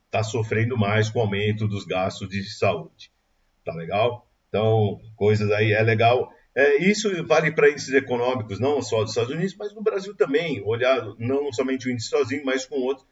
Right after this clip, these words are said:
pra ver diferenças ou, do comportamento, ah, do consumo e do, do que está acontecendo aí na, na economia, até pra agir,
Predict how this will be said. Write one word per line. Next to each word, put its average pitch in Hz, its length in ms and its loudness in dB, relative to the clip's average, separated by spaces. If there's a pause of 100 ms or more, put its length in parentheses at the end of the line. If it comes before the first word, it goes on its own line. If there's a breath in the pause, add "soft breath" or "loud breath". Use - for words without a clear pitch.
(340)
pra 160 140 0
ver 147 280 -2
diferenças 139 920 0
ou, 147 400 0
do 131 140 -4
comportamento, 123 960 -2 (600 soft breath)
ah, 113 420 4
do 113 160 2
consumo 160 640 -2
e 180 260 6
do, 143 460 0
do 123 160 -4
que 135 100 -6
está 127 220 2
acontecendo 123 680 0
aí 110 160 4
na, 107 260 2
na 113 100 6
economia, 120 420 2
até 208 380 2
pra 226 140 4
agir, 143 480 2